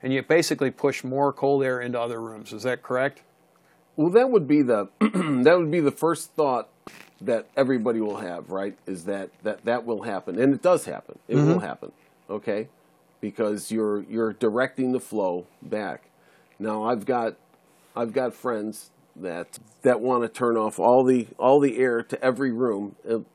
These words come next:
Speaker 2: you know, if they have a big house, they'll turn off all their registers except for a room.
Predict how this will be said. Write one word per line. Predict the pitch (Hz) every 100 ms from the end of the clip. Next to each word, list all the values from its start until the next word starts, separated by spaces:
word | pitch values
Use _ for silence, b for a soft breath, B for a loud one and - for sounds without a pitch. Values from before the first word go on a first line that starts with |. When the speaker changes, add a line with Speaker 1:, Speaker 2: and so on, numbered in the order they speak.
| _
Speaker 2:
you | 110
know, | 101 104
if |
they | - 110
have | 117
a | 107
big | 104 110
house, | 110 95 82 - -
they'll | 113
turn | 107 123 123
off | 110 104
all | 107
their | 117 113
registers | 113 107 107 - 101 95 -
except | 107 - 117 -
for | 104 95
a | 110 104
room. | 95 95 65